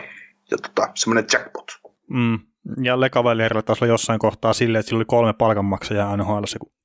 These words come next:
Speaker 2: Tampa maksoi ulosostoa ja Flyers maksoi ulosostoa ja sit olisiko se Kingsissä tyyliin vielä pelannut sitten, <laughs> niinku, että se sai sieltäkin palkkaa, että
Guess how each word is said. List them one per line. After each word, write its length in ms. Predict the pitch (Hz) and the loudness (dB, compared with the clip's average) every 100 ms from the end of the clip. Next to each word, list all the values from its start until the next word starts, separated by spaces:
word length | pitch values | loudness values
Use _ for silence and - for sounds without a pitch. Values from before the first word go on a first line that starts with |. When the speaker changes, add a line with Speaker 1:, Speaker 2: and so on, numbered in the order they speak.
| - | 0
Speaker 2:
Tampa 280 | 127 113 110 | 2 2 2
maksoi 280 | 107 - | 0 0
ulosostoa 580 | 113 107 98 107 - 113 | 2 2 4 0 0 2
ja 60 | 104 | 2
Flyers 400 | 117 113 104 - | 2 2 0 0
maksoi 260 | 104 - 110 | -2 0 0
ulosostoa 640 | 107 101 110 - 120 110 | 2 2 0 -2 -2 -2
ja 100 | 110 - _ _ | -4 -10 _ _
sit 200 | - - | -8 -2
olisiko 200 | 110 113 | 0 0
se 80 | 110 | 0
Kingsissä 380 | 113 104 110 - | 0 0 -4 -2
tyyliin 240 | 101 104 | 0 0
vielä 160 | 110 107 | 0 0
pelannut 340 | 110 107 107 | 2 0 0
sitten, 240 | - - - | -4 -6 0
<laughs> 20 | 123 | 0
niinku, 180 | - - - - - - - - - 123 | 0 -10 -16 -16 -20 -20 -20 -20 -4 -4
että 180 | - | -2
se 120 | 120 120 | 2 2
sai 120 | 117 | 4
sieltäkin 360 | 117 104 107 - | 2 0 -4 0
palkkaa, 460 | 107 - - 107 | 0 0 -4 -4
että 200 | 107 - | -4 -8